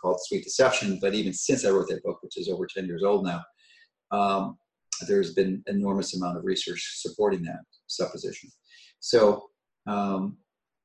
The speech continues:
Atkins doesn't really pay attention to food timing, <coughs> or, or probably is another important aspect is, you know, the food,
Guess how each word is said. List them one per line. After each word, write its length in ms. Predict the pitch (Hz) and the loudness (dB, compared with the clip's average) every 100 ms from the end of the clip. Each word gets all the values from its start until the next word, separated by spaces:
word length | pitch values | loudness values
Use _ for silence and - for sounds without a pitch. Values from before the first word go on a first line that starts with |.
| _ _ _ _ - - - _ _ - | _ _ _ _ -10 -10 -14 _ _ -2
Atkins 440 | 139 165 185 143 | -2 0 -2 2
doesn't 360 | 131 127 127 117 | 4 4 2 2
really 280 | 117 110 110 | 2 2 0
pay 200 | - 98 | 0 -2
attention 380 | - 98 - | 0 -6 -4
to 60 | 92 | -4
food 300 | - 101 87 | -4 -6 -6
timing, 520 | - - 147 180 - _ _ _ _ - | -4 -2 0 -2 -4 _ _ _ _ 0
<coughs> 500 | - 160 - - 107 | 6 6 6 -2 -2
or, 140 | 107 | 4
or 440 | 117 107 101 101 - _ _ _ _ _ _ _ - _ _ _ _ _ _ - - - | 8 8 8 4 -6 _ _ _ _ _ _ _ -20 _ _ _ _ _ _ -20 -20 4
probably 440 | 175 160 127 110 | 6 8 8 6
is 140 | 92 | 4
another 260 | 98 107 110 | 4 6 4
important 400 | 98 101 95 87 _ _ _ _ - | 4 -2 -4 -10 _ _ _ _ -6
aspect 420 | 95 - 95 - | -4 -2 -4 -2
is, 220 | 101 85 | -6 -6
you 140 | 95 95 | -8 -8
know, 40 | |
the 80 | 87 | -10
food, 360 | - 117 110 | -2 0 0